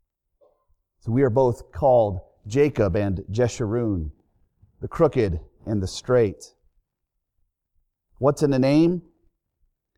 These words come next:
Well, when God calls his people back from Babylon, Isaiah prophesies that one will say, "I am the Lord's."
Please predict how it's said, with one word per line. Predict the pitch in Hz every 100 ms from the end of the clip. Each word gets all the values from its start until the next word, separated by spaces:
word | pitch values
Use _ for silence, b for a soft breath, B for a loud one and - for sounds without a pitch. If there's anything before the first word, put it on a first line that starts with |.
| _ _ _ -
Well, | 147
when | 156 151
God | 165 202 185
calls | - 208 214 208 -
his | 165
people | - 196 202 180 151
back | 101 151 185 196
from | - 156 127
Babylon, | 139 160 156 147 156 156 156 165 _ _ _ _ -
Isaiah | 147 151 139 202 208
prophesies | - - 196 196 185 - 175 165 165 160 - _ _ _ _ _ _ _ _
that | 190 165
one | 147 170 226 208
will | 202
say, | 196 214 208 202 - -
"I | 190 214 220 220
am | 180 208 202 196
the | 160
Lord's." | 180 196 220 185 98 87 - - - -